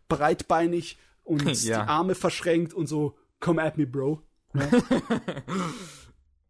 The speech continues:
Speaker 1: Und ja, Gunbuster ist ein ziemlicher, ist eine ziemliche Bombe.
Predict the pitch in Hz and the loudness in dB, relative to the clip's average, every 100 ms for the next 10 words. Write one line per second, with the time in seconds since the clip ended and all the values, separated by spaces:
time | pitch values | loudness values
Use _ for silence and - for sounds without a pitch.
0 | - 175 175 180 - 143 147 127 156 190 | 0 2 2 -4 -4 -2 -2 -2 -4 -2
1 | 185 - 160 147 143 139 135 - - - | -2 -2 -2 0 -2 -2 -2 -2 -2 -2
2 | - 170 147 131 135 - 156 175 - 151 | 0 0 0 0 -4 -2 -2 -2 0 -2
3 | - 117 120 120 117 | -2 -6 -4 -4 -6